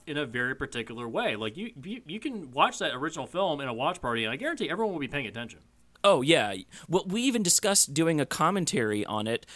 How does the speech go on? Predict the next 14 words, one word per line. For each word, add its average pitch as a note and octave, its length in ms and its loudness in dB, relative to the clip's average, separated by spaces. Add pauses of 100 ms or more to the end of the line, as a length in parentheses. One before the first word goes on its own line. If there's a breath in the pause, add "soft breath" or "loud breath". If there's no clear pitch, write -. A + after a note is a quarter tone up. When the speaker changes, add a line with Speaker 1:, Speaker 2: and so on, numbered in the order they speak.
(160 loud breath)
Speaker 2:
Uh, B2 60 6
you B2+ 160 4
can D3+ 120 0
check A3+ 160 0
out D#3 100 4
our A2+ 80 4
commentaries B2+ 520 2
on A2 100 0
patreon C3 400 2
dot G#2 100 0
com A2 180 0
slash - 200 2
montrezor A2 440 -4
media F#2+ 360 -2